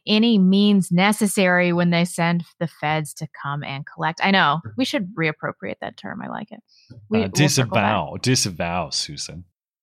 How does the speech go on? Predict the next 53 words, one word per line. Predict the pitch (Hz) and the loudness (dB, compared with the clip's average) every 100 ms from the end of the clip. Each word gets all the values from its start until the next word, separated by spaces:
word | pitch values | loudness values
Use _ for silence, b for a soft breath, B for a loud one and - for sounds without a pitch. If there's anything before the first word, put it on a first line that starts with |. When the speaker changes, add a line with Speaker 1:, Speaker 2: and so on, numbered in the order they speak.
| _ | _
Speaker 2:
Uh, | 110 113 | -6 0
no, | 160 185 | 2 2
I | 143 | 2
Speaker 1:
Don't | 180 | 2
Speaker 2:
think, | 185 | 0
Speaker 1:
be | 185 | 0
Speaker 2:
um, | 180 147 - | 0 -2 -6
mass | 135 135 151 - | -2 0 0 0
noncompliance | 147 143 127 147 151 120 | 0 0 -4 -4 -4 -4
is | 107 98 | -4 -2
the | 101 | -2
answer | 107 110 | -2 -4
to | - 101 | -6 -6
a | |
lot | 107 | -4
of | 127 | -6
this | 147 - | -6 -10
stuff. | - - | -12 -10
And | 104 | -6
I | 110 | -4
don't | 123 | -2
mean | 123 127 | 0 -2
aggression. | 107 110 131 196 | -2 -2 0 0
Speaker 1:
Mm-hmm. | 82 | -2
Speaker 2:
I | |
mean | 95 95 | -4 -4
just, | 98 - _ b b _ - | -4 -8 _ b b _ -2
no, | 151 | 0
thank | 170 196 | 2 2
you. | 113 | 2
I | 98 | 2
don't | 113 131 | 2 0
consent | 123 110 147 135 | -2 -2 0 0
to | 107 | -2
this | 92 - | -4 -4
arrangement. | 85 76 - - | -6 -8 -10 -10
That's | 104 - | -4 -2
it. | 95 | -2
Just | 101 - | -2 -6
the | 107 | -2
Speaker 1:
Yeah. | 101 | 0
Speaker 2:
withdrawal | 95 101 107 123 | 0 0 2 0
of | 110 | 0
consent. | 110 98 127 92 - _ _ _ _ _ _ _ _ - | -2 -2 -2 -4 -8 _ _ _ _ _ _ _ _ 0
I | |
did | 139 139 | 2 4
read | 135 | 2
Speaker 1:
Yep. | 123 | 2
Speaker 2:
Susan's, | 123 104 87 82 104 | 0 0 -4 -8 -6
uh, | 90 85 | -6 -6
not | 98 82 78 | -8 -8 -8
Susan, | - 71 73 | -10 -10 -12
Stevens. | - 113 90 73 - | -8 -4 -4 -6 -12